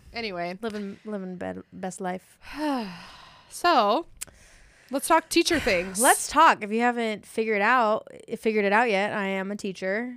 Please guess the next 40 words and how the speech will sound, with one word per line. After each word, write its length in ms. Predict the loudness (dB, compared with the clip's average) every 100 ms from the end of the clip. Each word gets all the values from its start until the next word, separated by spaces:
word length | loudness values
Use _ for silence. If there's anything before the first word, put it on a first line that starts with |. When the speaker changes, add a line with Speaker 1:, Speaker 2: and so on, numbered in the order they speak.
| -10
Speaker 2:
Uh, 440 | -4 0 0 -2
I 40 | -4
teach 200 | -8 -8
high 160 | -6 -6
school. 640 | -6 -6 -2 0 0 -2 -8 _ _ _ _ _ -6
Um, 840 | -4 -2 -2 -4 -6 -8 -8 -8
it's 320 | -8 -6 -8 -6
what 260 | 0 4
I 80 | 4
went 180 | 2 -2
to 80 | -6
school 280 | -2 -2 -2
for. 600 | -2 -2 0 0 -2 -4
I 100 | -6
know 120 | -4
that 140 | -6 -6
some 140 | -10
people 220 | -10 -8 -6
kinda, 200 | -4 -4
like, 160 | -4
find 320 | -4 -2 -2
their 100 | 0
way 140 | 0 0
into 140 | -4
teaching, 540 | -6 -6 -4 -4 -2 -4
and 140 | 0
I 80 | 0
kinda 240 | 0 0 0
did, 320 | 2 2 0
like, 160 | -2 -2
before 240 | -4 -2
I 60 | -2
graduated, 680 | 0 -2 -2 -4 -4 -4 -4
but 260 | -4 -4 -8 _ -20 -20 _ _ _
yeah, 180 | 2 4
I 120 | 4
went 200 | 0 -2
to 220 | 2 2
Western, 600 | 4 2 0 -2 -2 -2
like 340 | -4 -6 -10